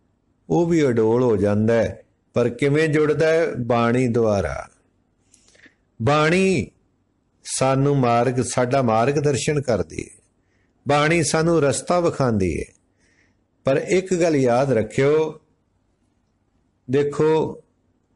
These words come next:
ਸੂਰਜ ਰੋਸ਼ਨੀ ਦਿੰਦਾ ਹੈ, ਪਰ ਰੋਸ਼ਨੀ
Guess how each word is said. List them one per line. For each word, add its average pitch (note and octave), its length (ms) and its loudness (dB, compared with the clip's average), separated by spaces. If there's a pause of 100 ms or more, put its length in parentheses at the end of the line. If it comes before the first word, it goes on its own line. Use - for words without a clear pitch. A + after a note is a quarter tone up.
(1700)
ਸੂਰਜ C#3+ 600 0
ਰੋਸ਼ਨੀ C#3+ 600 0
ਦਿੰਦਾ C#3 400 0
ਹੈ, A#2 300 -2 (1800)
ਪਰ C3+ 120 0
ਰੋਸ਼ਨੀ C3+ 760 2